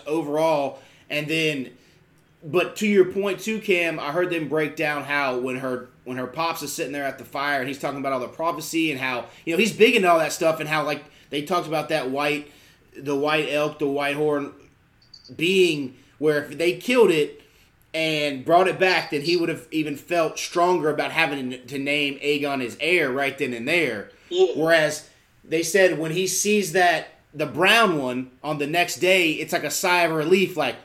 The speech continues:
Speaker 1: "Okay, whew, it's not, the prophecy isn't out there, like, I don't necessarily have to make this decision today,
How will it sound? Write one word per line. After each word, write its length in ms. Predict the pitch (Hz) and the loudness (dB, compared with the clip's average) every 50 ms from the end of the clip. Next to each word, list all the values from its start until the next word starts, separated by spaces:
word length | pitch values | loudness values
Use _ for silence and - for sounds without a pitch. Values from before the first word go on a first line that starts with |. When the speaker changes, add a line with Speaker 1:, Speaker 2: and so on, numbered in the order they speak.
| - - - | -16 -8 -4
Speaker 1:
"Okay, 340 | 147 156 151 160 139 120 117 | -4 -4 -2 -2 -4 -4 -4
whew, 520 | - - 285 285 247 196 139 107 - - - _ _ _ _ _ - | -2 2 4 4 4 4 2 0 -4 -10 -18 _ _ _ _ _ -8
it's 200 | 175 180 175 - 170 | -6 -6 -4 -4 -4
not, 360 | 175 170 170 175 175 - - | -2 0 0 0 0 -2 -4
the 80 | 151 | -10
prophecy 600 | 151 - 170 170 180 185 180 180 - 185 180 180 | -6 -2 2 4 4 4 2 2 0 4 8 8
isn't 200 | 180 175 175 165 165 | 8 8 6 2 0
out 280 | 165 165 160 160 160 | 0 2 0 0 0
there, 200 | - 170 170 165 156 | 0 0 2 2 0
like, 140 | 147 147 - | 0 -2 -2
I 80 | 143 147 | -2 -2
don't 140 | 170 160 | -2 -2
necessarily 380 | 165 170 165 - 175 165 160 156 | -2 -4 -4 -2 -2 0 0 2
have 140 | 165 156 156 | 0 0 -2
to 60 | 156 | -2
make 160 | 151 160 156 156 | -4 -4 -2 -2
this 160 | 160 147 147 | -4 -6 -6
decision 440 | 147 156 151 - 175 156 147 147 127 | -6 -4 -2 -2 -2 -2 -2 -6 -10
today, 720 | - 120 117 104 143 160 175 175 170 165 160 160 151 151 | -10 -10 -8 -4 -2 0 0 0 2 2 0 0 -2 -4